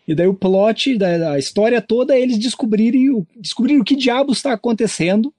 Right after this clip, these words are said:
é, em toda a história, né, e eles conseguirem, eles tentarem sair de lá. Então tem toda uma, uma trama lá, é, é, psicológica e tudo. É bem interessante, desenho bem bacana pra, pra, pra adulto mesmo. Tem, eu acho que,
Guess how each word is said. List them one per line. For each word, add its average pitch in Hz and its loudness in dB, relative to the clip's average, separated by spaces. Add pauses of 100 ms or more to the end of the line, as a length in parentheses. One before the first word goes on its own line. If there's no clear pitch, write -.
é, 160 0
em 170 0
toda 190 2
a 196 4
história, 208 0 (140)
né, 190 0
e 214 2
eles 214 0
conseguirem, 202 -2
eles 180 0
tentarem 202 0
sair 220 0
de 220 0
lá. 156 -4 (520)
Então 151 -6
tem 185 -2
toda 226 0
uma, 170 0
uma 139 -2
trama 160 0
lá, 139 -4
é, 117 -8
é, 123 -20
psicológica 151 -2
e 127 -6
tudo. 143 -4 (240)
É 156 -6
bem 143 0
interessante, 208 -2
desenho 175 -2
bem 165 0
bacana 214 0
pra, 151 -6
pra, 143 -6
pra 160 -2
adulto 190 -2
mesmo. 175 0
Tem, 151 -2
eu 151 0
acho 151 -6
que, 131 -2